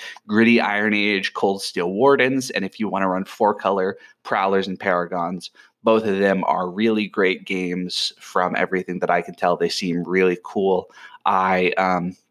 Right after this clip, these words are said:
would love to play either of those games. But I have a whole bunch more games to talk about. I have, um, twenty-one on the list,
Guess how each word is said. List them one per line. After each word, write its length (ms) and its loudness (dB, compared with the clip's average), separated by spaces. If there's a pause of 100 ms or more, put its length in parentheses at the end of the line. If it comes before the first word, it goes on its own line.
would 260 2
love 320 4
to 100 -4
play 400 2
either 380 0
of 120 -8
those 240 -4
games. 560 -8 (1300)
But 400 4 (440)
I 60 -4
have 180 0
a 40 -2
whole 200 0
bunch 280 -2
more 200 -2
games 540 -8
to 120 -16
talk 300 -2
about. 320 -4 (100)
I 160 0
have, 500 0 (680)
um, 760 0 (640)
twenty-one 1200 0 (580)
on 640 4
the 120 6
list, 720 2